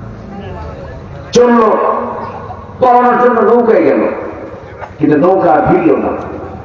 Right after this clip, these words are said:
কোস্ট গার্ড ধরে ফেলে আইন মন্ত্রীকে বলে, "স্যার, আপনাকে চিনছি, চলেন থানায় চলেন।" আইন মন্ত্রী, "আমি কি একা আসছি? আমি তো জামাতের সাথে আসছি।"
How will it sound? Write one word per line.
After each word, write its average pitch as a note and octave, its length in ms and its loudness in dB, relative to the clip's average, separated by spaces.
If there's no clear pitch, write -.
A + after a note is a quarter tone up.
কোস্ট E3 300 2
গার্ড C#3+ 160 2
ধরে D3+ 200 4
ফেলে C3 480 2
আইন D3+ 240 2
মন্ত্রীকে C#3 420 2
বলে, B2+ 160 4
"স্যার, C#3 300 2
আপনাকে B2 320 0
চিনছি, - 500 0
চলেন C#3 240 2
থানায় A#2 220 0
চলেন।" - 320 -2
আইন C#3+ 240 2
মন্ত্রী, C#3 360 2
"আমি C#3 200 0
কি D3 80 2
একা D#3+ 240 2
আসছি? D#3+ 280 0
আমি G#3+ 160 4
তো E3+ 60 6
জামাতের G#3 400 4
সাথে - 340 2
আসছি।" - 300 -2